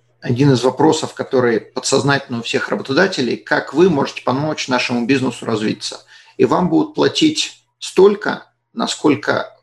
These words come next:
вы будете приносить доход бизнесу. То есть если вы зарабатываете, предположим, своей жизнедеятельностью в бизнесе там, на пятьдесят долларов в час, то вам будут платить там тридцать.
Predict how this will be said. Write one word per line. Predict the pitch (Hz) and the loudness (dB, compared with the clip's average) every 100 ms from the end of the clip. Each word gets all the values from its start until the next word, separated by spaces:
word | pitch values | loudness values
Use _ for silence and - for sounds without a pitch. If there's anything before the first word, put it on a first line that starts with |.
| - | -4
вы | 170 | -2
будете | 151 139 127 - 120 - _ _ - | 0 2 2 0 -4 -4 _ _ -2
приносить | 127 123 - 143 - | 0 0 0 -2 0
доход | 120 - 135 | -2 2 0
бизнесу. | 101 123 101 - - - - | 2 0 0 -6 -12 -14 -18
То | - | -10
есть | - | -2
если | 139 - | 0 0
вы | 120 127 | 2 2
зарабатываете, | 110 123 117 123 120 107 101 - 113 - _ _ | 2 0 0 -2 -2 -2 -4 -4 -14 -14 _ _
предположим, | - - 113 110 - | -10 -2 0 0 -2
своей | - - 117 113 104 - - | -8 -2 -2 -2 -4 -12 -4
жизнедеятельностью | - 120 - 117 131 - 107 107 - 117 | 2 2 4 4 4 4 0 -2 -2 -6
в | |
бизнесе | 101 113 110 107 - | -2 0 -2 -4 -6
там, | - - 110 - | -10 -12 -20 -18
на | 110 113 101 101 - - - - | -8 -2 -2 -2 -8 -20 -14 -4
пятьдесят | 120 - 127 | -2 2 2
долларов | 139 131 127 127 | 4 4 4 2
в | |
час, | 202 196 - | 2 2 0
то | 131 | -2
вам | 131 160 | -2 0
будут | 135 120 - - | 0 -2 -8 -8
платить | 120 - 135 - | -4 -2 -2 -4
там | 92 | -12
тридцать. | - 143 - - - | -2 -2 -2 -10 -14